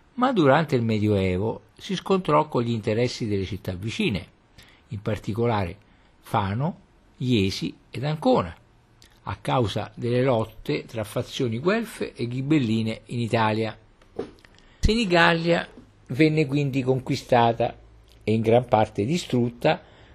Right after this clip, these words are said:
dalle truppe di Manfredi di Sicilia, che ne fece abbattere le mura.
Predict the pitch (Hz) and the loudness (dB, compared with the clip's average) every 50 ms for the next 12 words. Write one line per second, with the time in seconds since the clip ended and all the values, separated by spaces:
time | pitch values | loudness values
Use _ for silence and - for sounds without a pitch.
0 | - - - 110 117 123 143 151 120 123 120 127 123 - 147 143 117 127 156 175 | -18 -4 0 2 4 6 6 4 4 2 0 0 0 -2 0 2 2 2 2 2
1 | 160 - - 107 120 131 131 120 107 101 - - 104 - - 220 208 143 110 95 | 0 0 0 0 0 2 2 2 2 0 0 -4 -6 -2 2 4 4 4 4 2
2 | 90 - - - - - _ _ _ - - - - - - - - - 120 127 | 0 -4 -12 -20 -20 -20 _ _ _ -20 -20 -20 -20 -20 -20 -12 -2 -2 0 0
3 | 139 - - 185 - - 165 175 165 123 113 113 113 - - 117 113 113 117 113 | 2 4 4 4 6 6 4 2 4 6 4 4 4 4 2 2 4 4 2 2
4 | 110 110 110 113 110 117 - | 2 2 4 4 4 2 2